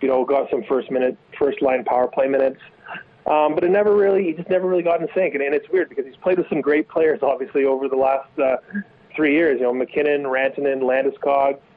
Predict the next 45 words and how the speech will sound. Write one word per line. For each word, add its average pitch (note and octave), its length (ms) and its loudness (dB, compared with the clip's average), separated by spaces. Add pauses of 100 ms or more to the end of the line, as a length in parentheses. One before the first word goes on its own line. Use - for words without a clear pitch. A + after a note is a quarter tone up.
(220)
then C3+ 180 0
McDavid, D3 640 2
Mar-, C#3 320 0
or C#3+ 200 0
sorry, B2+ 160 0
Marner D3 520 0
and C3+ 160 2
Matthews, C#3+ 420 0
and C#3 100 0
now C3+ 140 2
McDavid C3+ 480 0
and B2+ 140 -6
Draisaitl. B2+ 440 -2
So C#3+ 80 -4
he's B2+ 140 -4
had, D#3+ 180 2 (120)
uh, B2+ 180 4 (480)
you D#3 80 0
know, C#3+ 160 2
some, D3 220 -4
some - 100 -4
pretty F#3 200 0
good E3+ 180 -2
forwards. D3+ 480 2
And C3+ 160 -4
for D3 80 0
whatever D#3+ 220 2
reason, D#3 260 2
it - 60 -6
didn't D3 160 0
work C#3 160 -2
in C#3 100 -2
Toronto. D3 480 0
Uh, A#2 200 0 (400)
you D3+ 60 2
know, D3 60 0
they, D3+ 140 2
they D3+ 120 2
liked C#3+ 260 2
him D#3+ 60 -2
around D3+ 220 0
the D3 80 -2
room. D3+ 440 0
He C#3 280 0
just, D#3 200 -6